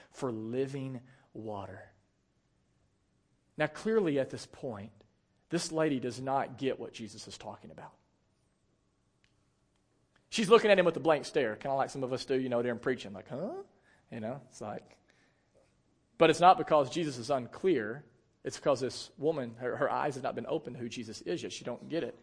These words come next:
She, she doesn't understand what's going on. And not only that, but as you go on, what's interesting to me, as I, I love the patience of Christ here, not only is she confused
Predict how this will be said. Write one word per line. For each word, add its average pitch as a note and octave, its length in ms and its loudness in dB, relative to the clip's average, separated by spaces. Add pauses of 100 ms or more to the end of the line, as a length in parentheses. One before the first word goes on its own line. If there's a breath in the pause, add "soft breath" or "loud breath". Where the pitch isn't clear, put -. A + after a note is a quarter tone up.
(880 soft breath)
She, E3+ 220 -4
she G#3 160 0
doesn't A3 380 6 (280)
understand G3 560 4
what's D#3+ 160 4
going D#3+ 260 4
on. D#3+ 180 8
And D#3+ 200 0
not A3+ 240 8
only D3+ 500 4 (800)
that, D3 540 6
but F3+ 140 10
as F#3 380 8
you F3+ 180 2
go F3+ 420 6
on, D#3 440 4
what's D3+ 180 4
interesting G3 440 -4
to D3+ 40 -2
me, C#3+ 300 4
as E3 300 2
I, F3+ 60 6
I E3+ 120 6
love F3+ 280 8
the F3+ 80 2
patience - 460 -2
of C3 100 -8
Christ G3 340 2
here, C#3 100 -2
not G#3 100 4
only C4+ 160 0
is D#3 60 -2
she - 180 -6
confused B2 800 -6